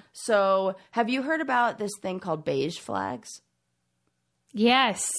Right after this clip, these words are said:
Speaker 1: Okay.
Speaker 2: I
Speaker 1: So
Speaker 2: have.
Speaker 1: it's kind of like red flags are like, "Whoa, red flag, don't go there."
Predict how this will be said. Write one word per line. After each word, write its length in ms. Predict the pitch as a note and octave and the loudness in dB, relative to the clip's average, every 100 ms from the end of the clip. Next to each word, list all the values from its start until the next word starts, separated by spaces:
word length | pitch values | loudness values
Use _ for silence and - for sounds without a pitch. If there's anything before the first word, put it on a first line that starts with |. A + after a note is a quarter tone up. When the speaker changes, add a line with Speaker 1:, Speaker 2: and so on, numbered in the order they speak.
| - - | -8 -8
Speaker 1:
Okay. 500 | F3 A3+ A3 D3+ - | -6 0 2 2 2
Speaker 2:
I 220 | A#3 A#3+ B3+ | 2 4 4
Speaker 1:
So 60 | |
Speaker 2:
have. 320 | C#4+ D#4 C#4+ A3 | 6 6 2 4
Speaker 1:
it's 40 | |
kind 200 | A#3+ C4+ | 4 4
of 160 | D4+ C#4+ | 0 0
like 420 | B3 A3 G3+ - - _ | 2 4 2 -6 -20 _
red 300 | F#3+ G#3+ C4 | 2 4 4
flags 380 | - C4 B3 A#3+ | 4 4 4 2
are 20 | |
like, 240 | G3+ F3+ - | 4 4 2
"Whoa, 640 | F3 F#3 G#3+ G#3+ G3+ G3+ D#3 | -8 6 8 8 6 4 4
red 300 | G3+ G3+ G3+ | 4 4 4
flag, 420 | A3 F#3+ F#3 F#3+ | 6 6 6 4
don't 320 | G3 F#3 A3 | 4 4 4
go 220 | G3 F3+ F3+ | 4 4 4
there." 380 | E3+ D#3 D#3 | 4 2 0